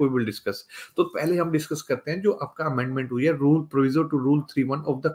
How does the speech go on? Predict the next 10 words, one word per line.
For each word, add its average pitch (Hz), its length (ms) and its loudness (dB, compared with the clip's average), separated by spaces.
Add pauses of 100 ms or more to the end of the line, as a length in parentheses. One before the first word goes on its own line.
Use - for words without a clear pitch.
company's 143 420 -4 (500)
accounts 143 360 0 (220)
rules। 117 260 4 (520)
तो - 60 -8
उसमें 196 560 0
जो 156 180 0
इसमें 151 280 -4
मेंशन 131 420 -2
किया 110 260 -4
था, - 320 -12